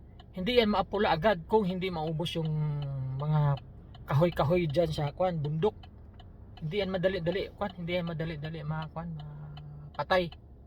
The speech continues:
Yung mga helicopter nga, nagkwan ng tubig, hindi kaya yan. Unless kung, halimbawa,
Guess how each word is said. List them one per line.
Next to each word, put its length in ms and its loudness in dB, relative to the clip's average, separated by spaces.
Yung 80 -2
mga 160 8
helicopter 480 0
nga, 80 0
nagkwan 400 2
ng 140 2
tubig, 400 -2
hindi 240 -4
kaya 400 2
yan. 60 -10
Unless 320 -2
kung, 320 0
halimbawa, 480 0